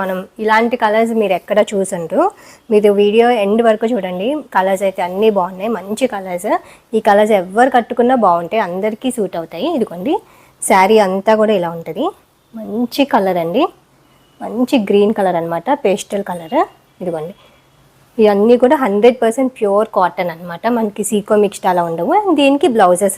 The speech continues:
రావు. దీనికి ఏంటంటే, అంటే మా మమ్మీ ఉంటే కొంచెం ఇంకా నీట్గా ఎక్స్‌ప్లెయిన్ చేసేవాళ్ళేమో. అంటే మా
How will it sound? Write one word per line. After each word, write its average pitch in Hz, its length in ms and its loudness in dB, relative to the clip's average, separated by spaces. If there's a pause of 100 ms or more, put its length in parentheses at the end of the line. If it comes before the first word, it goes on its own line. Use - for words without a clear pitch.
రావు. 156 300 -2 (840)
దీనికి 311 380 4
ఏంటంటే, 262 500 2 (360)
అంటే 240 160 2 (160)
మా 226 140 6
మమ్మీ 214 300 4
ఉంటే 226 200 0
కొంచెం 226 240 -2 (100)
ఇంకా 185 200 -6
నీట్గా 196 340 -4
ఎక్స్‌ప్లెయిన్ 190 380 -4
చేసేవాళ్ళేమో. 175 680 -2 (220)
అంటే 240 200 2
మా 214 60 6